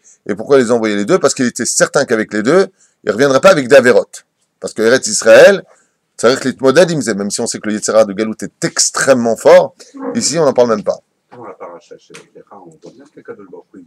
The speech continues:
Speaker 2: il dit à Moshe Rabbeinu d'envoyer.
Speaker 1: Ah, j'aimerais bien que vous montriez le pasouk.
Speaker 2: Je cherche pas à monter, je, je trouve pas.
Speaker 1: Certainement.
Speaker 2: Certainement.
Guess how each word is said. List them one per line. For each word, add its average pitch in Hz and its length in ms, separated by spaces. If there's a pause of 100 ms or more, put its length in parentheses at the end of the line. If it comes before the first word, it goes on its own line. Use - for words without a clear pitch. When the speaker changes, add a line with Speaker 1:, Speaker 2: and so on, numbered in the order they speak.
Speaker 2:
il 95 60
dit 101 80
à 87 360
Moshe 87 260
Rabbeinu 90 360
d'envoyer. 85 480 (1160)
Speaker 1:
Ah, 90 320
j'aimerais 95 260
bien 117 120
que 117 60
vous 104 60
montriez 101 300
le 90 60
pasouk. - 460 (440)
Speaker 2:
Je - 60 (600)
cherche - 280
pas - 80
à - 100
monter, - 260 (240)
je, - 180 (200)
je - 220
trouve - 240
pas. - 180 (260)
Speaker 1:
Certainement. - 500 (140)
Speaker 2:
Certainement. - 440